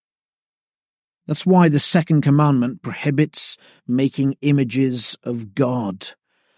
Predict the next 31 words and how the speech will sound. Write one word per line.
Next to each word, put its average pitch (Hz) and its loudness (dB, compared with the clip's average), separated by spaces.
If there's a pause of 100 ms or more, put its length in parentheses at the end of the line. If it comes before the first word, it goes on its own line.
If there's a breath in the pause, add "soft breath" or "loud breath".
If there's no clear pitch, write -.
(200)
because 113 -6 (160)
God 143 0
would 131 0
not 131 0
have 117 -8
us 123 -8
approach - -6
him 123 -2
through - -6
images 131 -2
made 117 -4
by 123 -2
man, 117 -2
but 123 -4
by 120 -4
faith. - -2 (720)
The 139 -12
only 220 6
image 190 2
created 143 -2 (200 soft breath)
is 170 4
a 165 4
word 180 6
image, 120 -2 (500)
and 107 -6
it's 95 -10
right 127 -2
here 120 -4
in 113 -4
our 107 -8
hands. 101 -14